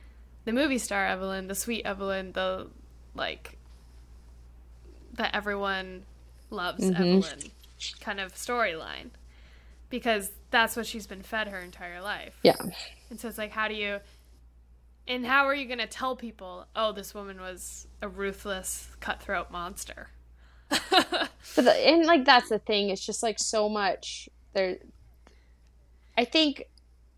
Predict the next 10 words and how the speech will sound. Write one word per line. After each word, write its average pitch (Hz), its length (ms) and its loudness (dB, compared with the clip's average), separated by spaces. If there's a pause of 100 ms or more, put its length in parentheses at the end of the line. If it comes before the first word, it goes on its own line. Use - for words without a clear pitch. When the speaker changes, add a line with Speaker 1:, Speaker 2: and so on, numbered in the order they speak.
Speaker 2:
Taylor 247 220 6
Jenkins 214 340 0
Reid 170 220 -4
did 175 140 -2
a 175 40 -2
great 185 320 4
job 170 400 4
of 170 340 0
doing, 185 500 2 (920)
explaining 220 840 8